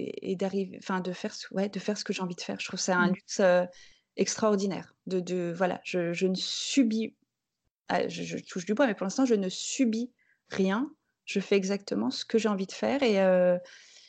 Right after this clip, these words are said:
Speaker 1: enfin, je sais pas si c'est une fierté ou pas, mais, euh, mais
Speaker 2: Mhm.
Speaker 1: j'ai, j'ai pu rencontrer peut-être les bonnes personnes, j'ai, j'ai fait peut-être les bons choix à un moment. Euh,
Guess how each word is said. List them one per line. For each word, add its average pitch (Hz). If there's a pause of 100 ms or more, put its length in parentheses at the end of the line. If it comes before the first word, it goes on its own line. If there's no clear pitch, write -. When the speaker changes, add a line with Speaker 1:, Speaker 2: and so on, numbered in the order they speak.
(400)
Speaker 1:
enfin, 180
je 170
sais 190
pas 185
si -
c'est 208
une 190
fierté 196
ou 226
pas, 302
mais, 214
euh, 180
mais 240
Speaker 2:
Mhm. 233
Speaker 1:
j'ai, 220
j'ai 175
pu -
rencontrer 185
peut-être 190
les 175
bonnes 180
personnes, 240
j'ai, 196 (220)
j'ai 175
fait 190
peut-être -
les 180
bons 185
choix -
à 202
un 185
moment. 190 (480)
Euh, 170